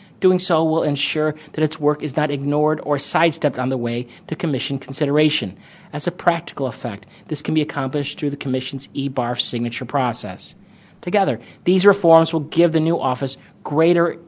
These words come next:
involvement in the drafting, editing, and finalizing of the commission's rules.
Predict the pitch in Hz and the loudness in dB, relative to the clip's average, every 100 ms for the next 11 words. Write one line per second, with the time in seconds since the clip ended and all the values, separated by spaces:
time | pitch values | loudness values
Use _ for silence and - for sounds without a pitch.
0 | - 156 143 135 135 135 135 131 120 143 | -6 -4 0 0 2 -2 -4 -4 -2 2
1 | 156 - 107 - _ 160 165 123 101 - | 2 2 -8 -12 _ 2 2 0 -4 -10
2 | - - 139 - 170 170 135 123 147 139 | -18 -8 -8 0 4 4 2 0 -4 -4
3 | 131 139 151 151 147 156 147 151 147 107 | -6 -4 -2 0 0 -2 -2 2 2 0
4 | - | -6